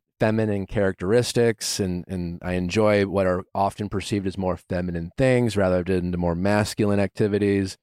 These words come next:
And maybe that's where Harry falls, where it's just like, maybe it's just me feeling more comfortable, you know, expressing himself through what are perceived to be, you know, socially more feminine things, like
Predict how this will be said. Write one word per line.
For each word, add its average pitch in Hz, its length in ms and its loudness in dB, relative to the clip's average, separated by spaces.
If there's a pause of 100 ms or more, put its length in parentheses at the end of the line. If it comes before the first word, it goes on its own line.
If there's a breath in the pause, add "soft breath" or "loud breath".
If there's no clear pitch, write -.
And 104 160 0
maybe 123 240 4
that's 120 220 2
where 120 120 2
Harry 120 240 2
falls, 117 580 2
where 107 320 2
it's - 140 -6
just 113 180 -2
like, 107 280 0
maybe 113 300 2
it's 113 140 -2
just 117 160 -4
me 117 240 2
feeling 131 460 0
more 113 160 2
comfortable, 123 760 2 (680)
you - 80 -2
know, 101 160 4
expressing 110 500 0
himself 104 480 2
through 113 220 4
what 104 140 4
are 101 120 2
perceived 110 600 0
to 107 60 -2
be, 104 320 2
you 101 180 -2
know, 95 140 4
socially 107 540 2
more 98 200 2
feminine 98 440 0
things, 98 300 0
like 92 140 0